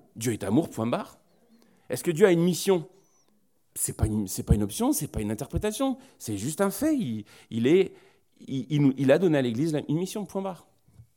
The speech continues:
Et donc, on avance comme ça. Alors, les, les six choses,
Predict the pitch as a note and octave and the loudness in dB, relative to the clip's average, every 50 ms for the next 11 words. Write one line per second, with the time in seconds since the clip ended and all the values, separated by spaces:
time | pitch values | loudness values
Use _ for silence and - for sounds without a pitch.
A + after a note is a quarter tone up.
0 | _ _ _ _ _ _ _ _ - A#2 C3 D#3+ D3 C#3 C#3+ C#3 C3 C#3 D3+ - | _ _ _ _ _ _ _ _ -16 -12 -12 -10 -10 -10 -10 -10 -10 -10 -12 -12
1 | - C3 A2 - G2+ _ _ _ _ _ _ _ _ - - _ _ _ _ _ | -14 -16 -18 -18 -20 _ _ _ _ _ _ _ _ -20 -20 _ _ _ _ _
2 | - - F3+ E3+ C3 B2+ C#3 C#3+ C3+ C3 C3 C3 C#3 C3+ - - A3+ A3 - A#3+ | -4 0 2 2 2 2 2 2 2 2 2 0 -2 -4 -6 -8 -8 -6 0 2
3 | G3+ E3 C3 G#2+ F#2+ F2 | 2 2 2 -2 -6 -12